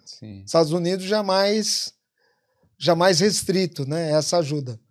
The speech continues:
Speaker 1: Cada um no seu quadrado.
Speaker 2: É, cada um no seu quadrado. Às vezes tem uma ajuda meia discreta, não fala que fui eu, entendeu?
Speaker 1: Hum.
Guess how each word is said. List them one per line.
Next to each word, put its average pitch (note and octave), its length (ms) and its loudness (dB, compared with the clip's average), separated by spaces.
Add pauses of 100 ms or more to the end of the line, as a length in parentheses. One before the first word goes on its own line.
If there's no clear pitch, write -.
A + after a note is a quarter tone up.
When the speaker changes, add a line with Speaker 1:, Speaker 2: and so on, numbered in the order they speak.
Speaker 1:
Cada F#2 300 -6
um F#2+ 120 -10
no G2+ 100 -10
seu G2+ 160 -10
quadrado. F2+ 600 -6
Speaker 2:
É, F3 140 6
cada F3+ 300 4
um F#3 60 0
no F#3 120 -2
seu E3 200 0
quadrado. F#3+ 720 4
Às D3+ 160 2
vezes G3+ 180 2
tem G#3+ 100 -2
uma F#3+ 200 2
ajuda F3 340 4
meia E3 240 4
discreta, E3+ 640 2
não C#3+ 140 -6
fala D#3 260 2
que - 120 -12
fui D3 240 -4
eu, F3+ 360 2
entendeu? D3 560 -4 (280)
Speaker 1:
Hum. A#2+ 180 -14